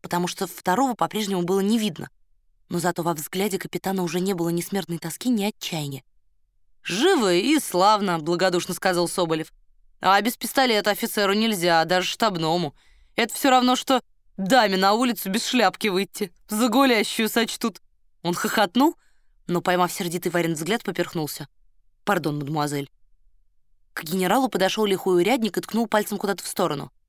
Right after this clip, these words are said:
«Ваше превосходительство, кажись, Семёнов!» Варя обернулась, и её замутило. У куста невесть откуда появился бандитский гнедой, на котором давеча она так неудачно скакала.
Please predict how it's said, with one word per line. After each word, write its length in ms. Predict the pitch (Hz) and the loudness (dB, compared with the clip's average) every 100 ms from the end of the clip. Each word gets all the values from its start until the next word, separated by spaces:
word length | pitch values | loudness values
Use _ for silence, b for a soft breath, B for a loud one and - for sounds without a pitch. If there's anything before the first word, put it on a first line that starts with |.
| _ _ _ _ - | _ _ _ _ 0
«Ваше 240 | 240 269 | 2 2
превосходительство, 720 | - 190 175 185 151 - - | 0 -2 0 -2 -4 -8 -8
кажись, 460 | 160 208 214 311 302 | -2 0 2 2 0
Семёнов!» 640 | - 370 277 285 226 - _ _ _ _ _ - | 2 4 6 4 2 -2 _ _ _ _ _ -2
Варя 240 | 196 233 | 0 2
обернулась, 580 | 214 220 269 320 247 - _ _ _ _ _ - | 2 2 4 4 2 -6 _ _ _ _ _ -4
и 60 | |
её 280 | 208 190 214 | -2 0 -2
замутило. 800 | 196 220 233 - - 175 156 147 _ _ _ _ _ _ | 0 0 0 -2 -2 -2 -2 -4 _ _ _ _ _ _
У 100 | - | -14
куста 380 | 180 196 - 240 | -6 -6 -2 0
невесть 340 | 233 208 208 | 2 2 0
откуда 340 | 208 - 247 208 | -2 -2 -2 -2
появился 520 | 196 196 208 226 214 | 0 0 0 -2 -4
бандитский 640 | 175 196 196 202 - - | -2 -2 -2 -4 -6 -6
гнедой, 360 | 180 190 190 254 | -4 -2 0 0
на 100 | 233 | 0
котором 320 | 190 196 202 | -2 -2 -2
давеча 340 | 185 220 - 208 | 0 -2 0 0
она 140 | 190 | 0
так 180 | 196 208 | 0 -2
неудачно 420 | 208 196 208 - | -2 0 -2 -4
скакала. 560 | 190 - 208 180 160 | -4 -2 -2 0 0